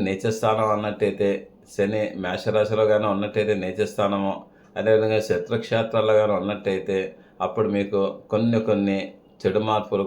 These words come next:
కూడా వచ్చే అవకాశాలు ఉన్నాయి. కాబట్టి ఈ విషయంలో మీరు మీ సిద్ధాంతికాన్ని కానీ మీ బ్రాహ్మణులను కానీ లేదు అన్నట్టయితే మీ గురువులను కానీ కనుక్కోండి. నాకు వృషభ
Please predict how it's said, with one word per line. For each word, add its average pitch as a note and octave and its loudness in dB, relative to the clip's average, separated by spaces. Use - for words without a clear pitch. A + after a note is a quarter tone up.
కూడా G2 4
వచ్చే F2+ -2
అవకాశాలు G2 -2
ఉన్నాయి. G#2 -2
కాబట్టి A2+ 2
ఈ A2 4
విషయంలో A2 2
మీరు A2 4
మీ A2 0
సిద్ధాంతికాన్ని A2 2
కానీ A2 0
మీ G2+ 2
బ్రాహ్మణులను G#2+ -2
కానీ G#2 0
లేదు A2+ 4
అన్నట్టయితే G#2 -2
మీ G2+ 2
గురువులను G#2 2
కానీ F#2 -4
కనుక్కోండి. F#2 0
నాకు G2+ 0
వృషభ F2+ 0